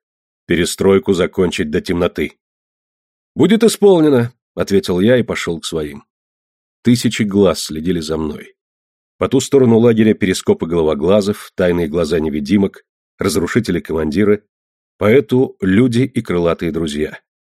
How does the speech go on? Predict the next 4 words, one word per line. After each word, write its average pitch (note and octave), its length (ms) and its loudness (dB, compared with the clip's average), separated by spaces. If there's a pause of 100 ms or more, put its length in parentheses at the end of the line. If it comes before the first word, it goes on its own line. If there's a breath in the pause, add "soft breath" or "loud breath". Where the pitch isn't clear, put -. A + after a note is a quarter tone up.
(920)
Все - 280 0
движения A2 580 4
вдруг F#2+ 440 -2
оборвались. E2+ 760 -4